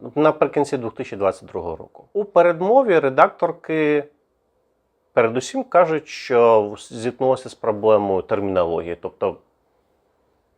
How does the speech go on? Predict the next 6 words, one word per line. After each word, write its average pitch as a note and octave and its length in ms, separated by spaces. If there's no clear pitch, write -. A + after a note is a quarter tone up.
та B2+ 140
сама B2+ 280
проблема, F#2 560
наскільки A#2+ 560
адекватно G#2+ 640
використовувати F#2+ 920